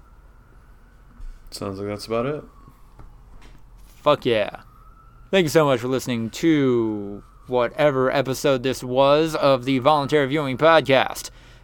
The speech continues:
Speaker 2: Be sure to like this episode, uh, subscribe to it, leave a rating if you're so inclined, and also check us out on Patreon, and please support us there, w w w dot patreon dot com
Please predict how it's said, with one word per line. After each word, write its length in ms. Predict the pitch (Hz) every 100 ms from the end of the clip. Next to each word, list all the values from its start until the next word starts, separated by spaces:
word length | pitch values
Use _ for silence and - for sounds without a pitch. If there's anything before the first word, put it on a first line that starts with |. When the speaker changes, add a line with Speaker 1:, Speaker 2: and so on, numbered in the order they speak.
| -
Speaker 2:
Be 400 | 143 185 143 120
sure 420 | 117 - 196 160
to 920 | 127 - 220 196 156 135 123 120 113 120
like 200 | 139 143
this 160 | 135 143
episode, 500 | 143 143 190 208 208
uh, 260 | 120 117
subscribe 880 | 113 123 104 - - 131 131 131 120
to 220 | - 147 156
it, 360 | 208 - - - - - 190
leave 240 | 240 208
a 60 | 151
rating 400 | 131 123 131 131
if 100 | 113
you're 80 |
so 180 | 110 123
inclined, 600 | 110 107 - 117 117 160 - - - -
and 220 | 165 196
also 300 | 196 185 202
check 160 | 185 185
us 100 | -
out 260 | 185 185
on 300 | 160 175 185
Patreon, 800 | 156 165 185 175 143 107 101 95
and 320 | 101 104 104 101
please 240 | 113 113
support 360 | - 110 127 131
us 140 | 127
there, 360 | 139 170 - - -
w 240 | - 123 127
w 260 | 131 123
w 320 | 120 127 123 120
dot 320 | 143 175 -
patreon 440 | 143 - 127 117
dot 200 | 117 -
com 360 | - 143 151